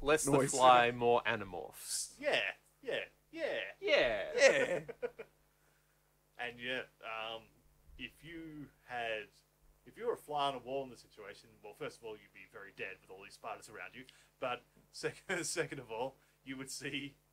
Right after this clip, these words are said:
Speaker 3: essentially almost a mirror image of the giant spider in front of you, where one of them is you.
Speaker 2: <gasps> I say,
Speaker 3: And
Speaker 2: "And you're
Speaker 3: Graylan
Speaker 2: a
Speaker 3: has
Speaker 2: spider."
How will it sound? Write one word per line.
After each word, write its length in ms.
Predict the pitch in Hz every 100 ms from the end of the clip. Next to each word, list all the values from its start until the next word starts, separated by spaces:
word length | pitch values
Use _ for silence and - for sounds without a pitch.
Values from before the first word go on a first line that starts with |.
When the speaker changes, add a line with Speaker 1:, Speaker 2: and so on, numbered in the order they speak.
| - 110
Speaker 3:
essentially 540 | - 147 160 139 143
almost 280 | - 147 147
a 60 | 135
mirror 200 | 131 120
image 340 | 131 110 92 98
of 240 | 104 98 _ -
the 80 | 107
giant 300 | 147 143 -
spider 340 | 127 120 113
in 60 | 107
front 180 | 127
of 60 | 107
you, 160 | 101 104 _ _ _
where 100 | - 101
one 140 | 113
of 60 | 214
them 100 | 107
is 80 | 98
you. 80 | -
Speaker 2:
<gasps> 60 | - 170 185 156 _ _ _ _ -
I 40 |
say, 160 | - 120
Speaker 3:
And 120 | 117 156
Speaker 2:
"And 80 | 135
you're 60 |
Speaker 3:
Graylan 260 | 143 143 135
Speaker 2:
a 60 | 131
Speaker 3:
has 80 |
Speaker 2:
spider." 260 | 127 113